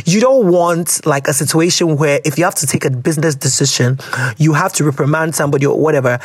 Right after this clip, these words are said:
You are now thinking about the relationship. That's why it's better to go with any, like, strangers. No. Family, friends, lovers. Hey, now it's one hour suffer.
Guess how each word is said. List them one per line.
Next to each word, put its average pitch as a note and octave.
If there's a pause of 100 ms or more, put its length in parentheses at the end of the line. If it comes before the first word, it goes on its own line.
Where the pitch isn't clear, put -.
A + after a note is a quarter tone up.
(260)
You F3
are E3
now F#3+
thinking G3
about C#3
the C#3+
relationship. D#3 (600)
That's G4+
why F#4+
it's C4+
better C#4
to A#3+
go B3+
with A3+
any, C4
like, G3+
strangers. A3+
No. C#3+ (240)
Family, D4+
friends, A#3+ (140)
lovers. G3 (280)
Hey, G#3+
now B3
it's -
one G3+
hour A3
suffer. C#3+